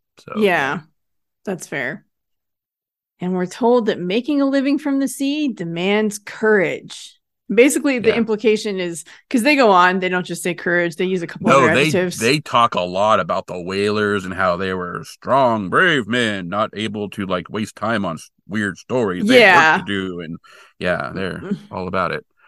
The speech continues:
Speaker 2: Basically,
Speaker 1: Yeah.
Speaker 2: these aren't the people who are gonna make up funny little ghost stories. I don't know if they've met a lot of sailors, 'cause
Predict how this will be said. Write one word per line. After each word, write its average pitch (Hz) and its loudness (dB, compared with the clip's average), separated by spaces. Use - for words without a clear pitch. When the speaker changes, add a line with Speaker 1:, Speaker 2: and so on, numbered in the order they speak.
Speaker 2:
Basically, 262 4
Speaker 1:
Yeah. 226 0
Speaker 2:
these 240 0
aren't 233 2
the 214 2
people 208 -2
who 190 -2
are 190 0
gonna 175 -4
make 165 -4
up 175 -4
funny 175 -4
little 160 -2
ghost 165 -4
stories. 185 -2
I 330 6
don't 359 6
know 254 6
if 208 -2
they've 185 2
met 220 4
a 196 6
lot 180 4
of 190 -2
sailors, 180 0
'cause - -8